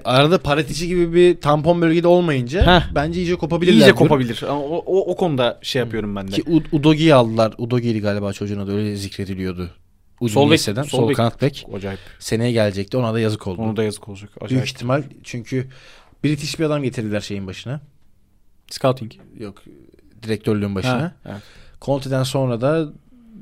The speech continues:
Speaker 1: üçlü olmaz. O adam da kanat beki. O da olmaz. Yazık oldu. Keşke.
Speaker 2: Ye-
Speaker 1: Danjuma'yı aldılar bu arada.
Speaker 2: Danjuma'yı aldı. Danjuma neredeyse Everton,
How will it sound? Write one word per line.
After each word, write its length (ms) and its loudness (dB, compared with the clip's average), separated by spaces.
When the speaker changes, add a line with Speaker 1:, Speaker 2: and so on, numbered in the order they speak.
Speaker 1:
üçlü 580 -2
olmaz. 400 -6
O 40 -4
adam 180 -4
da 80 -6
kanat 320 -6
beki. 320 -10
O 180 -2
da 40 2
olmaz. 680 -4
Yazık 300 0
oldu. 180 -4
Keşke. 340 -4
Speaker 2:
Ye- 300 0
Speaker 1:
Danjuma'yı 420 8
aldılar 320 6
bu 80 2
arada. 220 -4
Speaker 2:
Danjuma'yı 460 4
aldı. 200 6
Danjuma 400 4
neredeyse 380 4
Everton, 440 -2